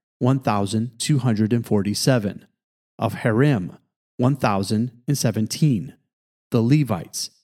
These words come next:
the descendants of Jeshua, through Kadmiel, through the line of Hadoviah,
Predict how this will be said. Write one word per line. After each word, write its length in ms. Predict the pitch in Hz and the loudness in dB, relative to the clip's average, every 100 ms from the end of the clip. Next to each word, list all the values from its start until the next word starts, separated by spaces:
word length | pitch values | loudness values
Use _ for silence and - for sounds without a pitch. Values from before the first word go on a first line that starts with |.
| _ - | _ -4
the 80 | 120 | 0
descendants 560 | 120 - 113 113 117 | 0 0 0 0 0
of 120 | 117 | -4
Jeshua, 680 | 107 143 131 - 104 95 - _ _ _ | 0 0 0 0 0 -2 -8 _ _ _
through 340 | - 143 147 170 | -2 4 4 4
Kadmiel, 840 | - 160 151 117 95 90 90 - | 2 0 2 2 2 0 -2 -2
through 180 | 131 120 | 0 2
the 120 | 117 | 2
line 260 | 107 110 107 | 2 2 0
of 80 | 95 | 0
Hadoviah, 800 | 113 107 101 123 113 87 - | 0 0 0 0 0 -2 -6